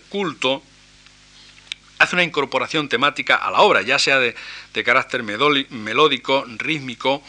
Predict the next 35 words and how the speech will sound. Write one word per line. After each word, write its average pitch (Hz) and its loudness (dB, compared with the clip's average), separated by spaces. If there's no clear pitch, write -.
o 101 -8
modal, 110 4
de 92 -6
la 110 0
obra 135 2
culta 143 -6
en 113 -6
la 107 0
obra 131 0
personal. 92 -6
Y 135 -6
dentro 190 2
de 196 6
esto 190 -2
yo 147 4
hago 156 2
alguna, 135 0
eh, 107 -2
divergencia. 95 -6
Hay 151 4
una, 170 4
eh, 117 2
aproximación, 123 0
una 147 2
incorporación 123 -4
directa 135 0
y 113 -4
clara, 156 0
por - -4
ejemplo, 110 -6
de 95 -4
Los 95 -4
Álamos 143 4
Vengo 131 -2
Madre, 147 2